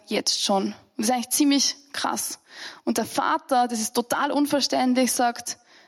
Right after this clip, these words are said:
er ist wahrscheinlich in sich, kommt, ist er gebrochen und es kommt ein Schwert in sein Herz.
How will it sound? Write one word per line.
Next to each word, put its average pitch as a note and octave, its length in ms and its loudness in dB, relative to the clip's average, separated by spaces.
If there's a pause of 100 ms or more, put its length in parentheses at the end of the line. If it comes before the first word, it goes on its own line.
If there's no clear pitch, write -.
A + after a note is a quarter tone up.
(100)
er A3 120 2
ist - 240 -8
wahrscheinlich C4+ 720 0
in D#4 200 4
sich, D4+ 520 0
kommt, B3 320 -2 (280)
ist C4+ 160 0
er A#3 80 2
gebrochen C#4 720 2
und C4 80 4
es A3+ 160 0
kommt C4+ 300 2
ein A3 100 0
Schwert B3+ 540 0
in D4 80 4
sein B3+ 200 2
Herz. B3+ 580 0